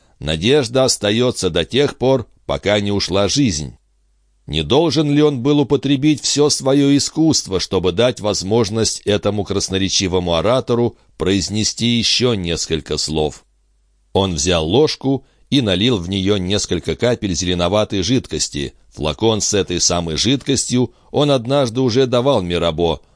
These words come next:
но на этот раз он не стал разбавлять ее водкой и поднес ложку к губам больного. "Ах, дорогой доктор!" — с усмешкой промолвил тот.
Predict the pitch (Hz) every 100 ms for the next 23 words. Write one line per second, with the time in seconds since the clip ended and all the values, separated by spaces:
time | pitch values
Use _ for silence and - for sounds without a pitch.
0 | - 69 80 87 120 135 123 120 135 -
1 | - _ _ - 143 135 139 - - 123
2 | 98 87 82 85 92 90 85 82 80 110
3 | 135 - 127 123 - _ _ 104 113 87
4 | 82 69 95 107 - 82 104 - 90 78
5 | 82 78 85 80 78 82 78 78 71 64
6 | _ _ _ _ _ 131 160 101 104 98
7 | 92 101 92 113 123 - 82 78 - 82
8 | 82 90 98 - 87 76 85 85 87 80
9 | 80 76 80 76